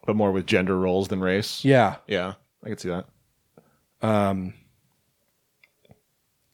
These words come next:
Speaker 2: yeah. So, yeah, uh, and the fact that this is a, a,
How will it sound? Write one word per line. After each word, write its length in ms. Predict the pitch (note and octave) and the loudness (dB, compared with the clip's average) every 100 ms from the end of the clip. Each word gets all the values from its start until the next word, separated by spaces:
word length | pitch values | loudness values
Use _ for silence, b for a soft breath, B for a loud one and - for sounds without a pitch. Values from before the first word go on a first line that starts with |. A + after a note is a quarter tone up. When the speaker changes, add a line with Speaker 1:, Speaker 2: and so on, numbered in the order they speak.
| - | -6
Speaker 2:
yeah. 260 | G3+ G2 A2 _ _ _ _ _ _ _ _ _ _ _ _ _ _ | -2 -2 -6 _ _ _ _ _ _ _ _ _ _ _ _ _ _
So, 200 | - B3 | 4 6
yeah, 200 | B3 B3+ - - | 8 6 4 4
uh, 300 | D#3 E3 D3+ | 6 6 6
and 380 | D3+ D3+ C3+ - _ _ | 6 6 4 -2 _ _
the 120 | C#3 | 2
fact 240 | C3 C#4+ F#3+ | 6 6 6
that 80 | |
this 220 | C3+ A#2+ A#2 | 4 2 -2
is 120 | G#2 | -2
a, 320 | G#2 F#2+ F2+ - | -2 -2 -6 -10
a, 260 | F#2 F2 | -12 -12